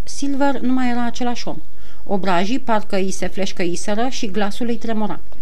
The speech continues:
Niciodată n-a fost suflet mai la ananghie ca al lui.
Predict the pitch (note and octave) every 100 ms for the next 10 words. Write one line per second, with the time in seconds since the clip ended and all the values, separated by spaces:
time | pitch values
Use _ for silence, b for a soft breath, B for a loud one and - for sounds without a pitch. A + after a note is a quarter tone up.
0 | - C4 C#4+ C4 A#3 G3 F3+ F3+ F3 G#3+
1 | - - - F#3+ - A3 - G3+ F#3+ F#3
2 | F3+ F#3+ A3 G#3+ A3 A3 - - A3 A#3
3 | G3+ D#3+